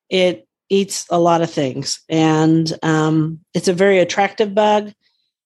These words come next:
You guys, we're gonna link to the article, but look up the spotted lanternfly. If you see it, immediately kill it, and then,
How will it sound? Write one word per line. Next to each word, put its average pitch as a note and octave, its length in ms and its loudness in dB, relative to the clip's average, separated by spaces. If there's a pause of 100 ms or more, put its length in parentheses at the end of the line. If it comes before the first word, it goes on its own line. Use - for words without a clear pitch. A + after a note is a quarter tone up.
(140)
You G#3+ 200 2
guys, G3+ 380 2
we're F#3+ 180 -2
gonna F3 220 -2
link G3 260 -4
to G3 120 -4
the F3 140 0
article, F#3+ 540 0
but F3+ 440 0
look F#3 260 0
up A3+ 200 0
the A3 80 0
spotted G3+ 380 2
lanternfly. F3+ 840 0
If D#3 140 -8
you A3 140 0
see A#3 380 0
it, A#3+ 280 2 (460)
immediately A3 680 2
kill G#3+ 340 0
it, D#3 380 -4 (500)
and F3+ 220 2
then, F3 520 2